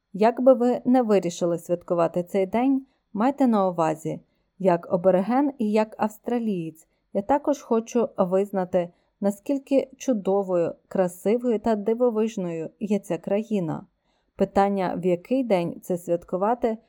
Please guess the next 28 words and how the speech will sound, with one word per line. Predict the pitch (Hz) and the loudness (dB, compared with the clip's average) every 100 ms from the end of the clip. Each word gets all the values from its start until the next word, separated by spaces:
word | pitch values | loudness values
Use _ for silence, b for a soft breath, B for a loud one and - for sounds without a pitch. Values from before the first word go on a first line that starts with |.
| b b | b b
часто | - 302 - | -4 -4 0
вводить | 240 202 214 214 | 0 2 -2 -2
в | 202 - | -6 -4
оману | 196 196 180 175 180 180 - | 0 0 0 -2 -2 -6 0
і | 247 247 | 0 2
роз'єднує | 247 254 254 226 214 165 160 | 0 -2 0 -2 -2 -4 -4
нас, | 190 202 147 - _ _ _ _ _ | -4 -4 -8 -14 _ _ _ _ _
коли | 190 190 240 | 2 2 2
це | 233 202 - | 2 0 0
має | 196 190 180 175 | -2 -2 -2 -2
об'єднати | - 180 185 180 202 240 226 | -4 -4 -6 -2 -4 -2 -6
всіх | 208 - - 202 233 196 | -8 -16 -10 -8 -8 -6
нас | 180 185 196 | -4 -4 -4
як | 214 214 - | -6 -6 -4
народ | 208 180 185 - | -2 -2 -4 -6
і | 226 | -2
як | 214 175 | -2 -2
країну. | - 214 226 214 175 147 - _ _ _ _ | -4 -4 -2 -4 -4 -8 -12 _ _ _ _
Я | 220 | -2
хочу | 320 320 285 | -2 -2 -4
святкувати | - 240 - 196 208 233 | 0 0 0 0 2 2
День | 202 202 196 | 0 0 -2
Австралії, | 175 - - 165 160 156 151 - _ _ | -8 -6 -4 -2 -2 -6 -10 -12 _ _
тільки | - 277 277 - 269 - | -6 -4 -2 2 0 2
не | 196 190 208 | 0 2 0
двадцять | 196 185 180 208 | 0 -2 -2 -6
шостого | - 180 - 185 | -2 -4 -2 -6
січня. | 208 247 226 - 160 | -4 -8 -8 -10 -12